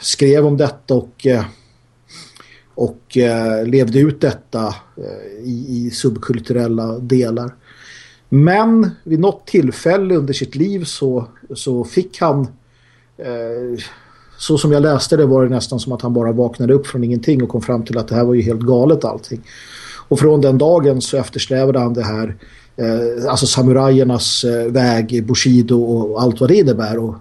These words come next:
så att säga s-, eh, formade någon form av nationalism och ku-, kulturkonservatism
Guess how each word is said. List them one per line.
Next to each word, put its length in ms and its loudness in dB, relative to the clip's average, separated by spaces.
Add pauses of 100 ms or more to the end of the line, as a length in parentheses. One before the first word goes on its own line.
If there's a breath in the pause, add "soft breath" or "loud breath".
(100)
så 140 -8
att 80 -6
säga 200 -4
s-, 300 -6
eh, 220 -4 (360)
formade 400 4
någon 100 2
form 320 -6
av 160 -4 (380 loud breath)
nationalism 760 -2
och 300 -6
ku-, 220 0
kulturkonservatism 1160 -2